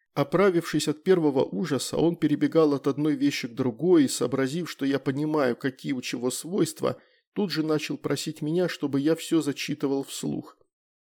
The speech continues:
«Перечница, в которой всегда найдутся специи для каждого блюда»,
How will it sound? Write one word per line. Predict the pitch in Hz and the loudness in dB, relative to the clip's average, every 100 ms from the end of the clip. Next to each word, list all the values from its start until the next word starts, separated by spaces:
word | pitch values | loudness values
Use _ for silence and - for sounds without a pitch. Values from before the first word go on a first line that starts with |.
| _ _ _ _ - | _ _ _ _ -4
«Перечница, | - 196 180 - - 147 - | 0 2 0 -4 -8 -6 -6
в | - | -6
которой | - - 185 180 | -8 2 2 2
всегда | - 143 123 160 156 | 0 -6 2 4 4
найдутся | 123 123 151 - | -2 -2 -4 -6
специи | - - 180 185 135 | -8 0 0 0 -6
для | 120 117 | -6 -4
каждого | 151 165 143 143 147 | 0 0 0 -2 -2
блюда», | 117 117 117 110 | -2 -4 -4 -4